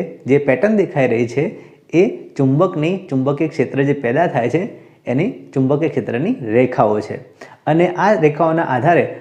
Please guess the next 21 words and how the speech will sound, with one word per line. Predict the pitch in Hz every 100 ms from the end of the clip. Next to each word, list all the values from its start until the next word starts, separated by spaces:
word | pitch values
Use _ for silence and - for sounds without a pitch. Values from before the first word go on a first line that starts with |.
| - -
આપણે | 131 147
કહી | 139 170
શકીએ | 208 156 - 139
છીએ | 139 131 - - -
કે | 151
એ | - 180 180
ચુંબકનું | 175 139 131 131 170 -
ચુંબકીય | 127 113 120 147
ક્ષેત્ર | 143 220 214 147 - - -
કેટલા | 180 190 185
વિસ્તારમાં | 139 127 - 120 190 - -
લાગુ | 127 120 113
પડે | 110 110 110
છે. | 110 - - - - _ _ _
આમ, | 185 165 127 185 226 - _ _ _ -
ચુંબકની | 156 160 175 214 233 208
આસપાસનો | 165 165 - 135 143 151 180 190 - -
એવો | 156 202
વિસ્તાર | 202 160 - 120 110 123 - - _ -
કે | 208
જ્યાં | 170 147 175